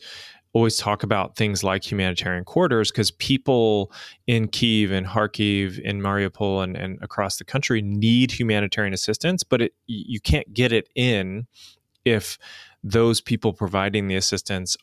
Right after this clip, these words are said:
are, uh, themselves targeted, right? And so you need these corridors. Now, corridors have also been,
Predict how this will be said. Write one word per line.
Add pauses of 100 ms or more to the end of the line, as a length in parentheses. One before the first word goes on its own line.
are, (440)
uh,
themselves
targeted, (500)
right?
And
so
you
need
these
corridors.
Now,
corridors
have
also
been,